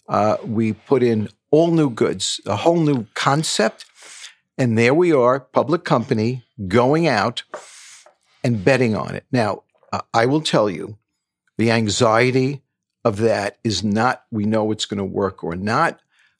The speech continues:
uh, but it took off like a rocket. Uh, and by the way, you don't have that much fun when it takes off, in a sense,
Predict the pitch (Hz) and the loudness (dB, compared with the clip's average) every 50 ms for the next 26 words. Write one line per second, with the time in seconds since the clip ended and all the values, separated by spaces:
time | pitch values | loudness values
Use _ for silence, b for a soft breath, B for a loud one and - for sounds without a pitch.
0 | _ _ - - 104 104 104 95 - - _ - 113 92 95 113 107 - - - | _ _ -6 -4 -2 0 0 -2 -4 -8 _ -10 -8 -2 0 0 0 0 -4 -6
1 | 117 110 104 98 _ _ _ _ _ _ _ - - - 151 - 127 120 120 120 | -6 -4 -4 -6 _ _ _ _ _ _ _ -6 -2 -2 -2 0 2 2 2 0
2 | - - - 110 98 - 95 90 92 95 95 82 - - - - - _ _ _ | -2 -4 -4 -4 -2 -2 -2 -2 0 0 0 0 -2 -4 -8 -12 -16 _ _ _
3 | _ _ _ _ _ _ _ _ _ _ _ _ _ _ _ _ - - 107 101 | _ _ _ _ _ _ _ _ _ _ _ _ _ _ _ _ -4 -2 0 0
4 | 98 - _ _ _ - 143 151 160 160 165 175 175 180 190 190 202 196 190 165 | 0 -2 _ _ _ -2 0 2 2 4 2 2 4 4 4 4 4 4 4 2
5 | 131 117 - - 143 131 143 143 160 160 160 165 156 143 135 151 - - 151 139 | 0 -2 -4 -6 -2 0 2 2 2 2 4 2 2 4 2 2 2 2 0 0
6 | - - - - 160 165 185 170 147 135 131 120 - - 156 135 120 - - - | 0 -2 -2 0 0 0 0 0 0 0 0 -2 -2 -2 -2 -2 -2 -2 -4 -2
7 | - 143 160 175 170 - - - 139 123 123 113 - - - 185 170 160 135 113 | 0 2 2 2 0 -2 -6 -4 -2 -2 -2 -2 -2 0 0 0 0 0 -2 -4
8 | - | -8